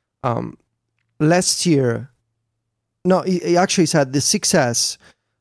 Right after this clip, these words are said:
is stronger than the upgrade cycle of the five S. But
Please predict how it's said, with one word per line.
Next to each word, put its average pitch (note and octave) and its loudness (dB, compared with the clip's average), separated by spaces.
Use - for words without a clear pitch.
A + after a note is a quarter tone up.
is C3+ 0
stronger F#3 0
than C#3 0
the B2+ 0
upgrade C#3 0
cycle C3+ 0
of A2 -4
the A#2 -4
five A#2 -2
S. - -2
But D3 0